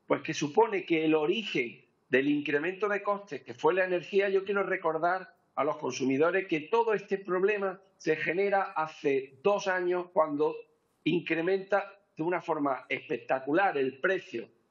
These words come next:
de la electricidad y el precio del petróleo. Y eso se traslada al resto de sectores productivos. Pues bien, hoy el petróleo sigue alto,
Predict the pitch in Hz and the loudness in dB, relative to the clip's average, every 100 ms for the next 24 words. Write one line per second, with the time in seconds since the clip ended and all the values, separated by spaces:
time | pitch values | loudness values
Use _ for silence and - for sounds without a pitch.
0 | _ 117 123 123 117 123 147 135 - 127 | _ 0 2 2 2 2 2 0 -4 -4
1 | - 170 220 220 143 143 135 160 170 170 | 2 4 4 0 -2 -2 -2 -4 -4 -2
2 | 170 165 - _ - 127 - 113 135 127 | 0 0 -6 _ -2 -2 0 -2 2 2
3 | 107 98 - _ - 175 220 220 220 208 | 0 -4 -6 _ -2 4 4 2 0 -2
4 | 190 165 165 185 196 180 175 180 - 147 | 2 2 2 2 2 -2 -2 -4 -4 -6
5 | 143 123 147 139 - 127 113 - 127 123 | -6 -4 0 0 0 -4 -4 -2 -2 0
6 | 117 151 151 180 151 - 170 180 175 180 | 2 0 4 2 2 0 2 4 2 0
7 | 165 185 180 147 143 196 190 190 170 143 | -4 0 0 0 -2 -4 0 2 2 -2
8 | - 160 | -4 -6